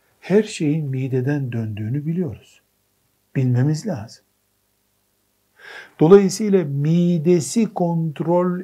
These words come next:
edilemeyen bir insanın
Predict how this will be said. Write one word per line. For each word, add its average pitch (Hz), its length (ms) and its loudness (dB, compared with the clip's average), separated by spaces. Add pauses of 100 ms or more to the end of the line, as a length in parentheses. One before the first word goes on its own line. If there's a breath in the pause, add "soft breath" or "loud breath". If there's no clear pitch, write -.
edilemeyen 160 1200 2
bir 151 460 -4
insanın 151 1000 0